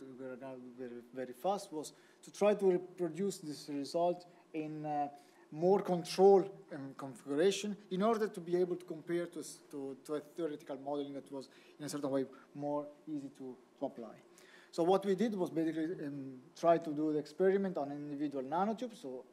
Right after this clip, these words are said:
in this case carbon nanotube or boronite, but we focus, for example, for, for the moment on the carbon. So we introduce a carbon nanotube at the end of a, of a glass capillary, and we use this technique with this device to measure the flow induced by a pressure applied to,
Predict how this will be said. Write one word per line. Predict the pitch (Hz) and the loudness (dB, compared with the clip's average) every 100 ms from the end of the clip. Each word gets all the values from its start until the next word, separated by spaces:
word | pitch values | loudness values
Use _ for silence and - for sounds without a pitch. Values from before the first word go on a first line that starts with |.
| _ | _
in | 143 | -14
this | 135 | -8
case | 156 139 - | -4 -4 -4
carbon | 139 120 131 | -6 -6 -6
nanotube | 151 190 190 190 | -4 -4 -2 -2
or | 143 120 | -2 -6
boronite, | 123 127 123 131 131 - | -6 -8 -8 -10 -10 -14
but | 117 120 | -20 -18
we | 120 113 - | -18 -20 -16
focus, | 131 120 | -16 -14
for | 131 | -14
example, | 123 127 117 104 - | -12 -14 -14 -18 -8
for, | 127 123 - | -8 -6 -6
for | |
the | 127 | -6
moment | 131 127 117 | -6 -10 -10
on | 120 | -12
the | |
carbon. | 117 165 185 208 190 - - - - | -4 0 2 0 -4 -14 -20 -20 -2
So | - 160 | 4 4
we | 170 | 4
introduce | 175 180 190 185 | 0 2 2 2
a | |
carbon | 170 165 151 151 | 0 0 2 0
nanotube | 156 151 143 139 | 0 0 -4 -8
at | 131 | -4
the | 143 | -4
end | 143 139 | -2 -4
of | 135 | -4
a, | 127 127 123 - - - | -4 -4 -6 -14 -14 -8
of | 131 | -6
a | |
glass | 127 139 - | -2 -4 -4
capillary, | - 185 214 208 226 | 0 4 6 4 2
and | 156 147 | 0 0
we | 151 | 2
use | 170 160 | 2 2
this | 165 139 | 0 -4
technique | - 143 156 165 165 | -4 -8 -6 -6 -6
with | 143 127 - | -10 -14 -12
this | 135 - - | -12 -12 -12
device | 131 165 185 196 - - - - _ - | -4 0 0 -2 -8 -20 -20 -20 _ -10
to | 151 143 143 | -6 -6 0
measure | 185 196 196 | 0 2 0
the | 170 | 0
flow | - 170 170 180 180 - - - | -2 2 4 2 -2 -16 -20 -6
induced | 160 156 147 185 196 - 156 | -4 -4 2 4 4 2 -6
by | 151 151 143 | -4 -2 -2
a | 135 | -2
pressure | - 175 175 190 | 2 2 4 2
applied | 160 160 151 143 139 | 2 2 2 2 -2
to, | 147 135 127 | -6 -6 -6